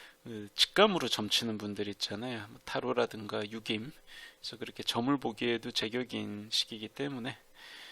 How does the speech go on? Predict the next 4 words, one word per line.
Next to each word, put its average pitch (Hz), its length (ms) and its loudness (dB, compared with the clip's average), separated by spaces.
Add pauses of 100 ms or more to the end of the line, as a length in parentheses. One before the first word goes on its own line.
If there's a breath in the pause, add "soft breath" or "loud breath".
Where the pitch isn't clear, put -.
(280 loud breath)
어, 110 560 -10 (200)
적중률이 135 560 0
오릅니다. 113 560 0 (200)
그래서 110 320 -4